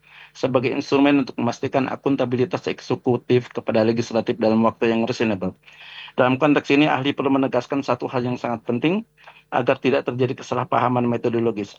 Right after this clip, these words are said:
Ahli tidak sedang menganalogikan perjanjian internasional dengan Perpu yang mensyaratkan menggunakan parameter yang sama, yakni sidang berikutnya, keduanya adalah instrumen hukum yang berbeda secara fundamental.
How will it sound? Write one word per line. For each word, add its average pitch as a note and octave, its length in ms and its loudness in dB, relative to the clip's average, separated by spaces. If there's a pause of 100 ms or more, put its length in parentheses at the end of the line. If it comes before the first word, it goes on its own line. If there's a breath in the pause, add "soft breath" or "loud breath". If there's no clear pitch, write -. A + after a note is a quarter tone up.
Ahli C#3 280 0
tidak D3 240 0
sedang C3 240 2
menganalogikan B2 800 0
perjanjian A#2+ 520 -2
internasional B2 520 -2
dengan A2+ 200 -2
Perpu D3+ 520 -4 (800 soft breath)
yang A#2+ 360 0
mensyaratkan A2+ 960 -2 (120)
menggunakan B2 520 0
parameter A#2 400 0
yang B2 200 -2
sama, D3 280 0
yakni A#2 200 -2
sidang A#2 320 -6
berikutnya, B2 560 -2 (400 loud breath)
keduanya C#3+ 480 2
adalah C3+ 320 -4 (160)
instrumen D#3+ 480 0
hukum C#3+ 320 -2
yang C3 160 2
berbeda A#2+ 320 2
secara A#2+ 240 -4
fundamental. A2 560 -2